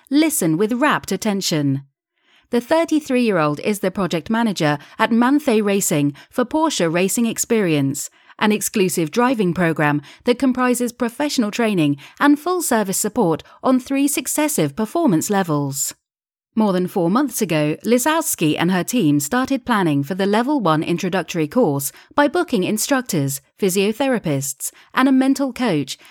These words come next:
and coordinating the delivery of twenty-one Porsche nine eleven G T three Cup cars. Lots of work, lots of dedication. And now the rain. It's an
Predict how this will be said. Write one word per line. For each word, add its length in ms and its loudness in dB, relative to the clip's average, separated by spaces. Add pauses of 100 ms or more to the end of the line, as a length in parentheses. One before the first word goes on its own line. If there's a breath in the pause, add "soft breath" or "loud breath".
(140 soft breath)
and 160 0
coordinating 680 0
the 60 4
delivery 460 0
of 140 -2
twenty-one 600 0
Porsche 380 0
nine 220 2
eleven 440 0 (260 loud breath)
G 240 0
T 180 0
three 300 -2
Cup 340 -2
cars. 580 -2 (600)
Lots 320 -2
of 100 -4
work, 340 2 (280 soft breath)
lots 360 2
of 100 -4
dedication. 760 -2 (400)
And 180 4
now 200 4
the 120 -2
rain. 520 0 (580)
It's 180 -2
an 100 2